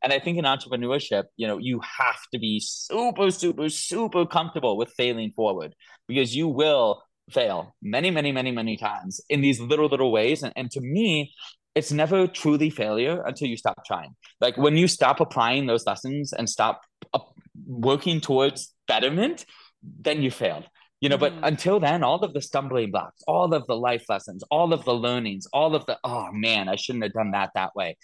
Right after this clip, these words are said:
Speaker 1: It's, it's all little steps towards having this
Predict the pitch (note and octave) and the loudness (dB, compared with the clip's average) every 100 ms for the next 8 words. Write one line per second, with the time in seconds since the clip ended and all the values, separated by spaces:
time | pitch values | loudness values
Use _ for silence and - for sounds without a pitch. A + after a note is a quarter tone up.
0 | - - _ C#3+ C#3 - D#3 - D3 F#3+ | -20 -20 _ -4 -2 2 0 2 6 6
1 | D#3 D#3 E3 D3+ D3 - _ _ _ - | 6 6 8 8 6 2 _ _ _ -8
2 | - - G3+ - - - - D3+ C3+ B2+ | -4 2 2 0 -10 -12 2 6 6 6
3 | - C#3+ C3+ C3+ A#2+ A#2 | 2 0 0 0 -2 -4